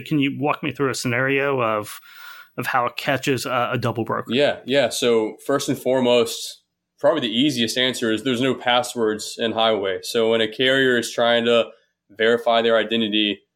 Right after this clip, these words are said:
Speaker 2: they're not just logging in, throwing in a username and password and, and going forward. We do multi-factor authentication all the way across the board. First things first, uh, we're gonna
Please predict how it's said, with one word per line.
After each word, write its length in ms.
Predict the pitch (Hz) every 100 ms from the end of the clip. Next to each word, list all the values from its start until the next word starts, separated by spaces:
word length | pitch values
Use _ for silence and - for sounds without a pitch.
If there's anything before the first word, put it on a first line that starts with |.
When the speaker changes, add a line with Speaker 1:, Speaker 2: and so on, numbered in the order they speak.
| _ _
Speaker 2:
they're 100 | 120
not 220 | 123 127 113
just 180 | 117
logging 400 | 117 113 117 113
in, 460 | 110 113 113 110 113 -
throwing 260 | 117 117 113
in 100 | 113
a 20 |
username 380 | 107 113 113 110
and 100 | 104
password 640 | 113 107 107 - 107 104
and, 160 | 101 98
and 200 | 107 101
going 280 | 110 107 101
forward. 500 | - 120 107 104 98 - _ _ _ -
We 120 | 117
do 200 | 117 120
multi-factor 760 | 110 117 117 110 117 113 - 113
authentication 840 | 107 110 104 117 110 - 107 104 104
all 160 | 107
the 80 | 113
way 140 | 110 107
across 400 | - 107 98 -
the 80 |
board. 340 | 95 101 98 92 _ -
First 260 | 123 117
things 180 | 120 113
first, 560 | - 120 117 - - - _ _ _ _
uh, 240 | - 104 101
we're 180 | 113 117
gonna 420 | 117 113 107 104